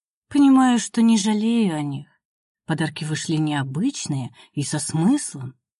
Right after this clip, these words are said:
Но вся магия объясняется очень просто. Легкий гипноз. Я слышала о подобном и даже лично общалась с девушками, которые пострадали от цыганок. Введя их в легкий транс,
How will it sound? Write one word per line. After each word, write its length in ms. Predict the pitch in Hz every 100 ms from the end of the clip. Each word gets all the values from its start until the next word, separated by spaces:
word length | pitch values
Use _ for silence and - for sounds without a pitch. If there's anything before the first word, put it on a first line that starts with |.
| _ _ _ _ _ _
Но 180 | 180 185
вся 240 | - 190
магия 540 | 196 277 294 147 135 - _ -
объясняется 680 | 294 339 370 339 320 -
очень 280 | 285 - 262
просто. 540 | 254 262 196 - - _ _ _ _ _
Легкий 840 | 175 180 349 - - - 277 262 _ -
гипноз. 1080 | 190 208 190 202 202 196 180 - - - _ _ _ _ _ _ _
Я 280 | 202 190 190
слышала 600 | - 247 262 185 156 151
о 40 | 147
подобном 640 | 156 156 147 143 143 - _ _
и 100 | 269
даже 220 | 302 294
лично 420 | 294 285 - 262
общалась 440 | 240 - 254 233 202
с 40 |
девушками, 580 | 202 240 226 - 214 202 _
которые 340 | 226 208 208
пострадали 560 | 202 202 - 196 196 202
от 160 | 185 -
цыганок. 680 | 226 202 220 147 123 _ _ _ _ _ -
Введя 420 | 196 214 190 180
их 240 | 156 -
в 60 | 175
легкий 360 | 165 151 - 156
транс, 500 | 190 302 302 -